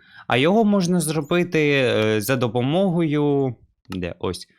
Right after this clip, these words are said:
а, злого духу та залізного злитка. На рунічній таблиці. Рунічної таблиці нам не, ем, не вистачає, тому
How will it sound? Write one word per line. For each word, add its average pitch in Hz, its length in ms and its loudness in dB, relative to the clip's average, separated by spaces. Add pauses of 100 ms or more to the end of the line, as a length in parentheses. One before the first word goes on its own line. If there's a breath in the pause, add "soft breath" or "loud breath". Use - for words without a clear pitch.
(440 soft breath)
а, 104 460 4
злого 123 640 2
духу 170 520 0
та 180 280 2
залізного 139 680 0
злитка. 101 680 -2
На 175 300 0
рунічній 143 540 -2
таблиці. 101 500 -4
Рунічної 110 540 -6
таблиці 107 380 -4
нам 98 220 -4
не, 95 180 -6
ем, 95 320 -6
не 104 180 -2
вистачає, 175 720 -2
тому 147 500 -2